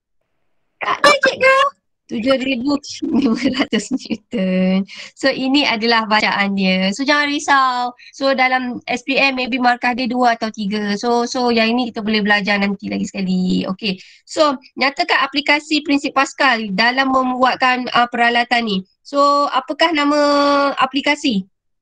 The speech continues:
Kita ada jack, hidrolik, penekan,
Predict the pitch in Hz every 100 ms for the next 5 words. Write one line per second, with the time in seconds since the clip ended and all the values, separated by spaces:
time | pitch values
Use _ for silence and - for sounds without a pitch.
0 | _ _ - - 233 254 233 233 269 349
1 | - _ _ _ _ _ _ _ _ _
2 | - 185 254 302 - _ _ _ _ _
3 | _ _ _ _ _ _ - 269 240 196
4 | 208 247 294 294 _ _ _ _ _ _
5 | - 339 285 226 - 262 269 269